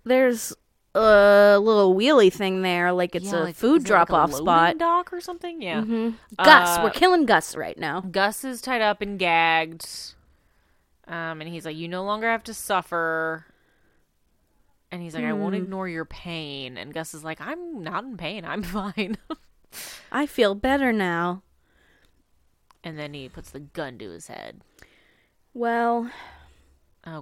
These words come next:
Speaker 2: Gus.
Speaker 1: Someone help me, please.
Speaker 2: Yeah, they're in some sort of, like,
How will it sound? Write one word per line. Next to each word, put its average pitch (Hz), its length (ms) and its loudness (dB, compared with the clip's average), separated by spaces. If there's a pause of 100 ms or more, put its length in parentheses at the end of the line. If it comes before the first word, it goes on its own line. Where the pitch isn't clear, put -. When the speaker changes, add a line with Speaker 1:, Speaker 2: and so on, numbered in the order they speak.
Speaker 2:
Gus. - 540 -16 (340)
Speaker 1:
Someone 247 480 -2
help 240 280 2
me, 196 180 -2
please. 214 920 -2 (160)
Speaker 2:
Yeah, 233 180 0
they're 247 140 0
in 277 120 -4
some 370 180 -12
sort 392 180 -4
of, 370 40 -8
like, 269 200 -6